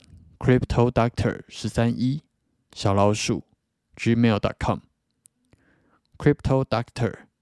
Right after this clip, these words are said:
十三一小老鼠Gmail dot com。好，那我们这集节目就先到这边。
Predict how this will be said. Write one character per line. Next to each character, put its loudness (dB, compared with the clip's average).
十 -12
三 -2
一 -6
小 0
老 4
鼠 -6
Gmail 2
dot -4
com。 -2
好， -2
那 0
我 2
们 -4
这 2
集 -4
节 0
目 0
就 0
先 -2
到 2
这 -2
边。 2